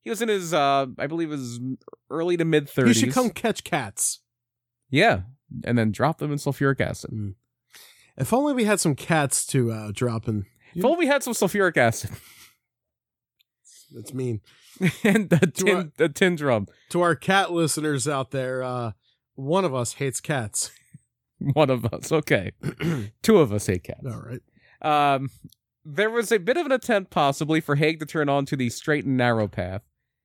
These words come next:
Speaker 1: Uh, after being released from prison in nineteen forty-three, he was able to secure an accounting job for a group in the, uh, engineering business, and he was taken in by a local family,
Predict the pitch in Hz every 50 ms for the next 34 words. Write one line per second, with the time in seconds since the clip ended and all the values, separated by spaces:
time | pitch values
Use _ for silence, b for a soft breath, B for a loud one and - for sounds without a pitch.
0 | _ _ _ _ _ _ - 123 127 - - 185 220 - 240 202 208 233 214 196
1 | 185 170 185 214 202 - - 190 165 - - 185 165 160 180 170 160 147 139 143
2 | 156 170 - - 190 185 - - 165 156 147 139 127 - - 143 156 185 214 247
3 | 262 - 214 175 151 143 131 165 180 175 196 196 - - 185 - - 175 165 165
4 | 156 139 - - 247 269 277 254 214 156 117 123 107 95 92 95 117 - _ _
5 | _ _ _ _ _ _ _ - 170 160 147 127 147 160 175 170 - 175 165 147
6 | 147 143 143 139 131 120 117 117 117 - 135 151 151 143 151 160 180 202 185 147
7 | 127 110 117 101 - - 95 98 - - - _ _ _ _ _ _ _ _ 180
8 | 190 196 196 202 196 180 - 254 254 214 240 220 214 208 190 190 170 156 151 151
9 | 156 - 214 214 - - 160 131 123 120 123 120 127 147